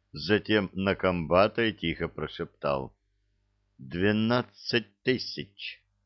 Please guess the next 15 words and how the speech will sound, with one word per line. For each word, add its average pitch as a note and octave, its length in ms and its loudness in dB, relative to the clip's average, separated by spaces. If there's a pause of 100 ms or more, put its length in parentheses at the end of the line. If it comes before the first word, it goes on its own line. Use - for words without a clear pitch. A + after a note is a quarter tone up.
(760)
«Рублей!» F3+ 720 6 (580)
воскликнул F#2+ 640 0
комбат, F2 580 2
хватая F2+ 580 0
со E2 160 -8
стола D#2+ 340 -2
монетку. C#2+ 580 -8 (840)
«Да D2 320 2
нет», C3 460 -2 (480)
улыбнулся F2 640 -2
Шпындрюк, D2 760 -6 (340)
«не C#3 200 0
рублей, D3 640 4 (180)
а G#2+ 320 6 (140)
уе. B2+ 680 -2